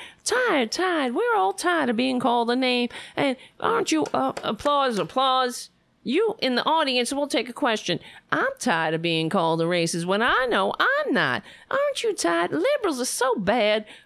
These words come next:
calling us names when they know we're not."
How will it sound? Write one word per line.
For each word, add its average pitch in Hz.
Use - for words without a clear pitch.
calling 226
us 190
names 247
when 269
they 262
know 320
we're 285
not." 190